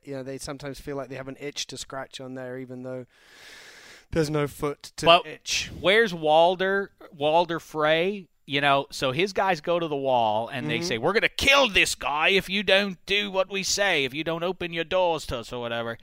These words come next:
Speaker 2: And they're like, "Ah, kill him. We don't care."
Speaker 1: <laughs>
Speaker 2: And we're supposed to chuckle and say, "Walder Frey, so ineffectual."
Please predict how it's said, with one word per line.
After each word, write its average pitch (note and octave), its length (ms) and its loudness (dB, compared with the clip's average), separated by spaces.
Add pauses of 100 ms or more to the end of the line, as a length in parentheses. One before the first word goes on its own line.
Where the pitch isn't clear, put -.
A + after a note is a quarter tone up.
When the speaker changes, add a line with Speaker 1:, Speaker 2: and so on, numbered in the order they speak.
(380)
Speaker 2:
And C#3 120 -4
they're C#3+ 80 -2
like, D3+ 320 -2
"Ah, C#4 140 6
kill B3 280 4
him. B2+ 80 -2
We D#3 100 0
don't D3 180 2
care." - 320 -4 (200)
Speaker 1:
<laughs> B2 100 -4 (920)
Speaker 2:
And E3+ 160 6
we're E3+ 140 2
supposed - 400 -2
to D#3+ 80 0
chuckle A2+ 640 0
and B2 180 -10
say, C3 240 -2
"Walder F3+ 480 8
Frey, B2 520 2
so D#3 240 0
ineffectual." C#3+ 840 -4